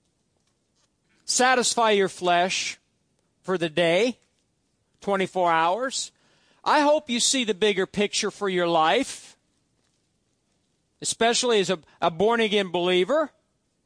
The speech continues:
seeing the bigger picture. Psalm thirty-seven, verse thirty-seven, it says in the New King James, "Mark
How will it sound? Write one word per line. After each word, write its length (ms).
seeing 340
the 80
bigger 320
picture. 580
Psalm 380
thirty-seven, 680
verse 260
thirty-seven, 720
it 100
says 240
in 200
the 100
New 160
King 320
James, 460
"Mark 420